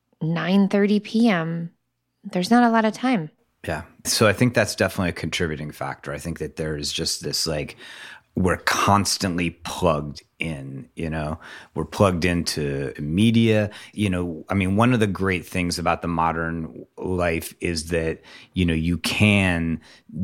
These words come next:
Speaker 2: do work from afar. Like, you can, you know, a lot of people now are working at home. And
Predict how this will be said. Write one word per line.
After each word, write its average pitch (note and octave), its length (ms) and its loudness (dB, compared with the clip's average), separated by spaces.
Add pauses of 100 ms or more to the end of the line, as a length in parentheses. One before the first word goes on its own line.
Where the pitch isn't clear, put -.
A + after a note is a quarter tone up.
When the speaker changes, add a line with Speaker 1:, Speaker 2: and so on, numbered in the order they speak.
Speaker 2:
do F#2 260 2
work F2+ 400 4
from F2 240 0
afar. C#2 460 -4
Like, C#2+ 240 -4
you G2 100 2
can, F#2+ 560 2
you E2 100 -4
know, D#2 160 -4
a D#2+ 40 -2
lot E2 160 0
of D#2+ 60 -8
people E2+ 260 -4
now E2 340 2
are D#2 80 -4
working E2 480 -2
at - 80 -6
home. D2+ 580 -2
And D2+ 300 -6